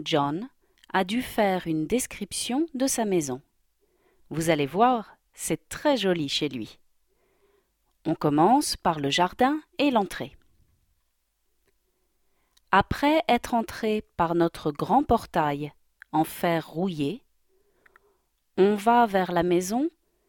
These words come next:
par une petite allée jusqu'à ce qu'on arrive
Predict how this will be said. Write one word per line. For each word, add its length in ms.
par 500
une 220
petite 480
allée 360
jusqu'à 680
ce 140
qu'on 240
arrive 580